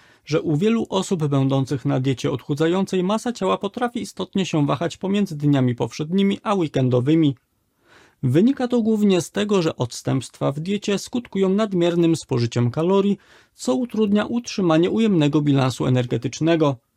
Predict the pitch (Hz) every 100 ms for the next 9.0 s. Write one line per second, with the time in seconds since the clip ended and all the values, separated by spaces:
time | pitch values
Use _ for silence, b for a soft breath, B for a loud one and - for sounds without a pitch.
0 | _ _ b b b b 147 143 165 247
1 | 240 185 151 - 127 - - 240 240 -
2 | - - 151 156 127 139 - 156 165 156
3 | 131 143 147 135 127 127 131 135 143 131
4 | 123 127 131 - 127 147 - - 170 175
5 | 202 202 202 b b b 233 247 233 -
6 | 196 185 170 156 135 120 117 127 127 131
7 | 170 196 202 226 226 - 220 165 151 160
8 | 147 131 117 139 139 - 208 208 - 208